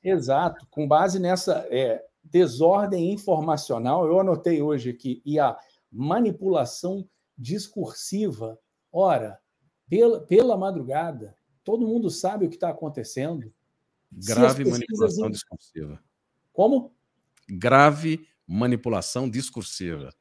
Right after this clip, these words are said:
Speaker 1: Ah, ainda é
Speaker 2: Não,
Speaker 1: grave,
Speaker 2: não é,
Speaker 1: né?
Speaker 2: não é, não é só manipulação discursiva, ela é, ela não é aguda, ela é grave.
Speaker 1: Ela é grave.
Speaker 2: É, é grave.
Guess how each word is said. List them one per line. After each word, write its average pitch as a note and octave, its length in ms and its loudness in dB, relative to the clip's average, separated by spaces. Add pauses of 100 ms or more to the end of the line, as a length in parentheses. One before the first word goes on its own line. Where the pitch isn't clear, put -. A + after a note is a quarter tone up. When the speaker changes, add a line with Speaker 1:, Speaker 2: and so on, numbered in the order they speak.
Speaker 1:
Ah, F#3+ 100 -2
ainda D#3 200 0
é - 20 2
Speaker 2:
Não, E3 60 0
Speaker 1:
grave, D3 340 2
Speaker 2:
não C3+ 80 4
é, C#3 40 2
Speaker 1:
né? C#3 140 -2
Speaker 2:
não C#3+ 160 -2
é, C3 200 2
não C#3 180 2
é D#3+ 100 2
só B2+ 580 0 (220)
manipulação A#2 680 0
discursiva, F#2 640 -8
ela G#2+ 160 -2
é, B2+ 160 -2
ela A2+ 160 -2
não B2 140 -2
é - 20 -2
aguda, F#2+ 400 -4
ela G#2 120 -2
é A2+ 40 -6
grave. F#2 680 -2
Speaker 1:
Ela C#3 140 -2
é C3+ 60 0
grave. C3+ 380 0
Speaker 2:
É, A#2 420 -2
é - 40 -8
grave. G2+ 560 -2